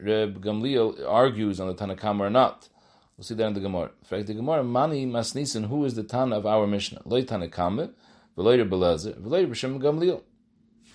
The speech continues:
Desanya, because we learned in the Brayse, Matzas Kusi, if a Yid gets matzahs from a Kusi, "Muteres, v'odam yoytze v'dechavasa b'Pesach." So these are two separate dinim.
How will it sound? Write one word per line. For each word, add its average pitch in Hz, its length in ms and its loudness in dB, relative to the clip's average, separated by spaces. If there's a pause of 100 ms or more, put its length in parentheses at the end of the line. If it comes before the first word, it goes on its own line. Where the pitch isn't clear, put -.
(1300)
Desanya, 147 560 2
because 113 240 -6
we 117 60 -4
learned 180 200 -4
in 135 80 -4
the 120 60 0
Brayse, 107 460 4
Matzas 123 880 -2
Kusi, 101 680 -6 (800)
if 107 300 -6
a 107 100 -2
Yid 120 360 -2
gets 123 280 4
matzahs 107 640 0
from 101 200 -2
a 90 60 -2
Kusi, 95 520 -4 (320)
"Muteres, 110 760 2
v'odam 147 440 0
yoytze 151 300 0
v'dechavasa 123 600 -2
b'Pesach." 104 520 0
So - 100 -10
these 143 140 -4
are 127 60 4
two 190 160 -6
separate 127 420 0
dinim. 98 280 -2